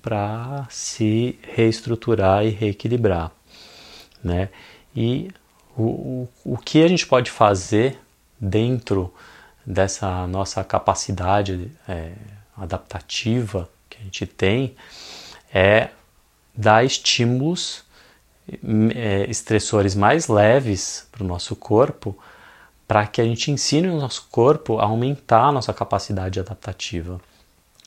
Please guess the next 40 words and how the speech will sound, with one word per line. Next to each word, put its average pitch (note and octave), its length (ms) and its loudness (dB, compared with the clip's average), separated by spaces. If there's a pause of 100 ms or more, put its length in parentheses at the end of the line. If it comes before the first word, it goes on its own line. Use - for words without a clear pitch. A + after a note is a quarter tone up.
(280)
Como C#3 200 0
a C3 60 2
gente A#2 140 -2
faz G2 280 2
isso, F2+ 220 -6
então? E2+ 320 -6
Por B2 160 -4
exemplo, G#2 320 -2
quando A#2+ 180 -2
você C3 220 -2
vai G2 100 0
treinar F#2+ 520 0
equilíbrio, G2 720 -4 (340)
fazendo F#2 320 -6
um F#2 80 -6
treino F#2 280 -6
preventivo F#2+ 720 -4
pra - 160 -16
você F2+ 280 -8
não, F#2 180 -4 (580)
não F2+ 260 -6 (280)
ter F#2+ 100 -8
um F2+ 100 -4
entorse F#2 500 -2
de F#2 80 -6
tornozelo, F#2+ 760 0 (420)
você A#2 280 2
tá G#2 600 2
dando G2+ 480 0
doses G2+ 340 4
homeopáticas G2 760 -2
de F#2+ 140 -2
desequilíbrio G2+ 500 -4
pro - 120 -14
seu C#3 140 -6
corpo B2 480 0 (420)
pra A2+ 120 2
que - 140 0
ele A2 140 4
aprenda A2 840 2